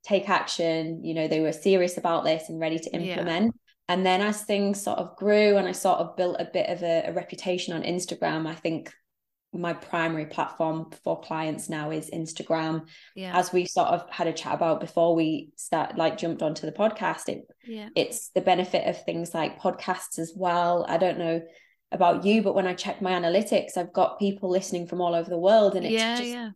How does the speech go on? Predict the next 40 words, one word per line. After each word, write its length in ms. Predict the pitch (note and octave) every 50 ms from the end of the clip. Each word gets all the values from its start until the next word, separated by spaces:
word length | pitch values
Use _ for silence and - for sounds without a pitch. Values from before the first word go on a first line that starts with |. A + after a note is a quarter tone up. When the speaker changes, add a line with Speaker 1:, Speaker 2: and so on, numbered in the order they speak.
| _ -
Speaker 1:
it's 200 | G3+ G#3 G#3 -
incredible. 520 | - G#3+ G3 - - A#3+ C#4 D#4 - A#3
I 80 | G3+ G3
think, 260 | G3 - G#3 G#3 -
"Wow, 300 | F#3+ F#3+ A#3 C4+ D4 C4+
who 240 | A3+ - - C4+ D#4+
is 140 | E4+ D#4+ -
that 180 | B3+ A3+ -
person 420 | - - A#3+ B3 C#4+ C#4+ - G#3 G3
over 220 | F#3+ F#3+ G3 F#3+
there 260 | F#3 G3+ A3 B3 A#3+
listening 440 | F#3+ F3+ A#3+ F#4 F4+ C#4 A#3 A3+ G#3+
to 80 | - F4+
this?" 240 | - E4 D4 C4 -
Speaker 2:
<laughs> 40 | -
Yeah. 100 | A#3+ A3+
Speaker 1:
Like, 100 | - - A3+
in 100 | G#3+ G#3
this 100 | G#3 G#3 G#3
country 260 | - B3 A#3+ A3 - A3
I've 80 | G3+ G3+
never 200 | G#3 G#3 G3+ G3+
even 200 | G3 F#3 F#3 G#3+
heard 280 | G#3+ A3 A#3 C4+ C4+
of. 280 | - E3+ E3+ F3 F#3 G#3 - - - _ _ _ _ _ _ _ -
So 400 | - A3 G#3 G3+ G3+ G3 F#3+ - - - -
for 80 | -
me, 300 | G3 G3+ G3+ F#3+ F#3+ G3
it's, 260 | F#3+ - - - - -
you 120 | - G3+
know, 80 | F#3 F3+
being 200 | F3 F#3 F#3+ F#3
able 160 | F#3 F#3 G3 G3
to 100 | - F#3+
utilize, 880 | F3+ F#3 F#3 F#3 - F#3+ F3+ F3 F3 F3 E3+ F3 F3 E3+ - - _ _ -
like, 240 | F3 E3 D3+ - - -
crossovers 640 | _ - F#3+ - - F#3 F3 F3 F3 F3+ E3+ - F3+
of 80 | E3+
different 340 | - F3 E3+ - E3+ E3 -
platforms 840 | F#3+ F3 D#3+ - - - F3 E3 E3 E3+ F3 F#3 F#3+ G3 G3 -